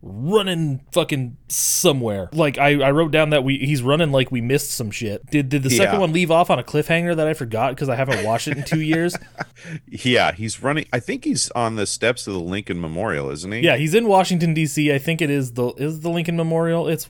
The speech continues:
Speaker 1: it's one of those fucking things
Speaker 2: Something
Speaker 1: that
Speaker 2: like that,
Speaker 1: don't
Speaker 2: yeah.
Speaker 1: really matter.
Speaker 2: And yeah, he, and he's running down, and everyone else around him could not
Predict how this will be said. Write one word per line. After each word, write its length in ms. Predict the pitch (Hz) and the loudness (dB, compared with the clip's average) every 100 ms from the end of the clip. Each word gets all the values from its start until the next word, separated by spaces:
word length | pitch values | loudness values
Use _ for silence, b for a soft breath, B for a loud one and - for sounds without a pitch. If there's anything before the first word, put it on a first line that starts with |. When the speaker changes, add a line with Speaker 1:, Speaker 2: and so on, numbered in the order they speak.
| - | -10
Speaker 1:
it's 180 | 139 - | -10 -4
one 160 | 120 | -4
of 60 | 107 | -2
those 200 | 107 101 | -4 -6
fucking 280 | - 98 104 | -8 -8 -6
things 120 | - | -2
Speaker 2:
Something 300 | 165 156 107 | 0 0 0
Speaker 1:
that 60 | 98 | -2
Speaker 2:
like 220 | 76 - | -4 -4
that, 240 | 69 64 - | -6 -6 -2
Speaker 1:
don't 100 | 107 | 2
Speaker 2:
yeah. 160 | 95 | 2
Speaker 1:
really 120 | 67 104 | 0 -2
matter. 280 | 104 107 - B B 127 | -6 -8 -10 B B 0
Speaker 2:
And 220 | 113 113 - | 0 0 -2
yeah, 200 | 123 101 78 | 2 2 2
he, 160 | 107 | -2
and 120 | 110 | -2
he's 160 | 101 95 | -2 -4
running 300 | 98 143 143 | -2 -2 0
down, 280 | 131 123 110 | 0 0 -2
and 380 | 113 110 113 - - | -4 -6 -8 -16 -2
everyone 500 | 135 135 127 120 107 | 0 2 0 0 0
else 240 | 98 95 95 | 0 -2 -2
around 340 | 87 82 80 | -2 -2 -4
him 120 | 78 | -8
could 180 | 73 76 | -8 -8
not 300 | 76 78 | -4 -4